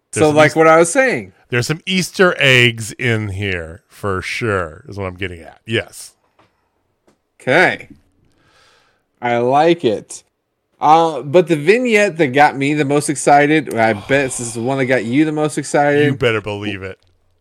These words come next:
Speaker 1: Wa-, and I, we all know it made Heather really excited too.
Speaker 2: <laughs>
Speaker 1: Um, and that is the House of
Speaker 2: Oh,
Speaker 1: Black
Speaker 2: House of
Speaker 1: teasing
Speaker 2: Black.
Speaker 1: their return.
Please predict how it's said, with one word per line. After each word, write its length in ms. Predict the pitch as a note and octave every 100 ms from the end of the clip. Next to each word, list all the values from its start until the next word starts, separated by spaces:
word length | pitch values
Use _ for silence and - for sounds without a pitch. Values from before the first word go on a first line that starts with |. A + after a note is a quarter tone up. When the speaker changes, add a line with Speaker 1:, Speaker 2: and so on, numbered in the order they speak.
| _ _ _ -
Speaker 1:
Wa-, 120 | C3
and 380 | C3+ C3+ B2+ B2
I, 240 | A#2+ A#2 - - -
we 160 | A#2+ B2+
all 220 | C3+ D3
know 240 | D3 D3+
it 100 | D3
made 180 | D3+ C#3+
Heather 240 | D#3+ G#3 D3+
really 340 | C3+ C3 B2
excited 440 | A2+ B2+ B2 A#2+
too. 420 | E3+ G3 E3 B2+ B2+
Speaker 2:
<laughs> 60 | - F#3 - - - _ -
Speaker 1:
Um, 640 | D3 D3 D3 C#3+ C3+ C3+ - _ -
and 200 | C#3 C3+
that 240 | E3 D#3+
is 480 | D3+ D#3 D3 C3+ A2+
the 140 | B2+
House 580 | A2 - C3 C#3 C#3+ - - -
of 140 | B2
Speaker 2:
Oh, 120 | G#2 -
Speaker 1:
Black 520 | A2+ A#2+ A#2+ A#2 G#2+
Speaker 2:
House 220 | - -
of 60 | -
Speaker 1:
teasing 600 | C3+ C3+ B2 A#2+ G#2+ G2+
Speaker 2:
Black. 100 | F#2+
Speaker 1:
their 260 | A2 G#2+ G#2+
return. 840 | G2 G2 - A2 G2+ F2+ D2+ -